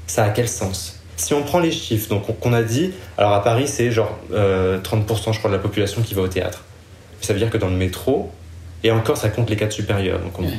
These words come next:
Speaker 1: peut se dire que les cadres supérieurs prennent pas tous le métro. Mais bon, admettons trente pour cent de la population du métro va au théâtre,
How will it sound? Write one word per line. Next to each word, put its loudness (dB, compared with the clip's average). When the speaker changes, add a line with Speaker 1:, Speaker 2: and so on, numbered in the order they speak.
Speaker 1:
peut 0
se -2
dire 0
que -2
les 0
cadres -2
supérieurs -2
prennent 0
pas 0
tous -4
le -2
métro. -2
Mais 0
bon, 2
admettons 2
trente -2
pour -2
cent 0
de 2
la 4
population 0
du 4
métro 2
va 4
au 2
théâtre, 0